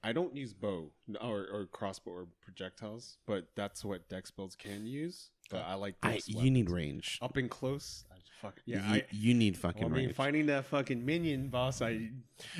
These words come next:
Speaker 2: Not
Speaker 1: riffing.
Speaker 2: so not that though. Like,
Speaker 1: Riffing.
Speaker 2: I say you need range, not n-,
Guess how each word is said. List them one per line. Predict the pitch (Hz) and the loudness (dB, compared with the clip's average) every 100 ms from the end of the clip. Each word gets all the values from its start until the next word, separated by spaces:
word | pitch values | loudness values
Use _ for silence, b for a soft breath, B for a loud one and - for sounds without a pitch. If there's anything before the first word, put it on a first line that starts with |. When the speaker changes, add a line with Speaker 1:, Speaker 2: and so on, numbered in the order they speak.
| 139 | 8
Speaker 2:
Not | 180 226 | 12 12
Speaker 1:
riffing. | 180 165 135 110 - | 12 6 -2 -4 0
Speaker 2:
so | 135 - 185 | 8 12 12
not | 170 175 202 - | 12 12 10 10
that | 180 170 170 | 10 10 8
though. | - 127 | 6 8
Like, | 120 110 107 110 | 8 6 6 2
Speaker 1:
Riffing. | 98 b b - | -6 b b 8
Speaker 2:
I | 143 | 10
say | 175 - | 12 10
you | 175 156 175 | 8 8 8
need | 165 120 | 8 8
range, | 117 135 127 107 | 8 6 4 2
not | 127 170 - | 2 2 2
n-, | 143 | -4